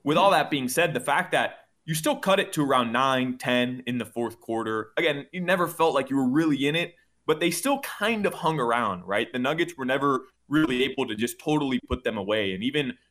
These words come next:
with a twenty-one point deficit at one point, the Heat still clawed their way back in. You expect that from them. They did it time and time again. They did it against the Bucks. They did it against New York, and they did it against Boston. So it's something you expect from this team. But,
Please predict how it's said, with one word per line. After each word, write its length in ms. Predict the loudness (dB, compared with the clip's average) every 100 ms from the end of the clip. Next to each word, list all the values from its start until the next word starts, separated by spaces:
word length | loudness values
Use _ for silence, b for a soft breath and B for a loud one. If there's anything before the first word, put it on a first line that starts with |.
| _
with 160 | -2 -2
a 40 |
twenty-one 520 | 0 0 0 0 -2
point 260 | 0 -2 0
deficit 440 | 0 0 -2 0
at 140 | 0 0
one 200 | -4 -4
point, 340 | -4 -2 -4 _ _ _ _
the 80 | -4
Heat 300 | 0 -2 -2 -12
still 320 | -10 -2 -2
clawed 460 | -2 -2 2 2 2
their 80 | 0
way 160 | 0
back 320 | 0 -2 0
in. 140 | -2 0
You 100 | -2
expect 420 | -2 -2 -2 0
that 220 | -4 -4
from 180 | -6 -4
them. 160 | -4 -4
They 120 | -4
did 140 | 0
it 140 | -2 0
time 240 | -2 0
and 80 | -2
time 220 | -2 -2
again. 260 | 0 0 0
They 100 | -4
did 160 | -6
it 80 | -4
against 300 | -4 -4 -6
the 80 | -2
Bucks. 420 | 2 2 0 -12 b b b
They 120 | -4
did 160 | 0 0
it 80 | 0
against 340 | 0 -2 -4
New 120 | -6
York, 420 | 0 2 2 0 -4 _ _
and 220 | -2 -2 -2
they 80 |
did 180 | -2 -2
it 80 | -2
against 320 | -2 -4 -4
Boston. 440 | 0 0 0 -8 -6
So 140 | -4
it's 100 | 0
something 260 | 0 0 0
you 100 | -2
expect 420 | -2 0 0 0
from 200 | -4 -4
this 140 | -6
team. 340 | -4 -4 -2 0
But, 220 | 0 -2